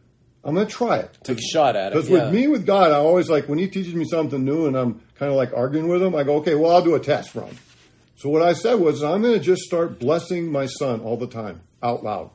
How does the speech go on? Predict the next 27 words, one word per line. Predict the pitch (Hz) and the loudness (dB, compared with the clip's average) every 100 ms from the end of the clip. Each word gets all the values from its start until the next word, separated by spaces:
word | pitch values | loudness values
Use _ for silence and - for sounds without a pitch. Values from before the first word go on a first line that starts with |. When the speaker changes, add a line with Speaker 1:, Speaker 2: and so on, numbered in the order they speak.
| - | -6
Speaker 1:
You | 127 | -4
have | 127 | -4
to | |
do | 143 151 | -4 -6
this | 160 | -4
out | 156 147 | -6 -4
loud. | 131 101 - | -4 -6 -4
It | |
has | 123 127 | -6 -4
to | 151 | -4
go | 139 143 139 - - | 0 0 0 -4 -10
into | 135 143 | -8 -6
the | 135 | -8
spiritual | - 123 123 117 | -6 -6 -4 -6
realm. | 107 87 - _ _ _ _ | -8 -8 -14 _ _ _ _
Um, | 110 104 104 113 - | -10 -8 -8 -12 -12
the, | 117 120 | -10 -10
the | - - - 120 117 107 | -14 -18 -16 -12 -12 -12
spiritual | - 170 180 156 | -6 -4 -4 -4
realm | 151 139 | -4 -4
cannot | 123 123 131 117 | -4 -2 -2 -4
read | 131 120 | -4 -4
your | 123 | -4
mind. | 113 101 101 | -4 -6 -6
Only | 110 | -6
God | 107 101 95 | -6 -6 -6
can, | 123 117 117 | -8 -8 -10